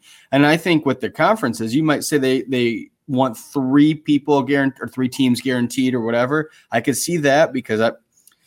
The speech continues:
there's no guarantee the conferences are gonna be, like, eight and eight to be sixteen. It could be four, four, four, and four,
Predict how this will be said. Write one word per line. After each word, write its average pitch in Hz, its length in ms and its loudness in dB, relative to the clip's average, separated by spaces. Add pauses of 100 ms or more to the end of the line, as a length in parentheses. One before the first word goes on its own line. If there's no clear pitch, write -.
(200)
there's 156 140 2
no 233 120 4
guarantee 190 460 2
the 151 100 0
conferences 151 640 2
are 135 40 0
gonna 139 200 2
be, 143 240 4
like, 107 400 -4
eight 151 240 2
and 139 80 -2
eight 139 300 -2
to 127 100 -10
be 131 120 2
sixteen. 147 580 -4
It 101 120 -8
could 156 140 -2
be 120 80 0
four, 143 280 0
four, 139 280 0
four, 135 220 0
and 110 140 -2
four, 135 460 2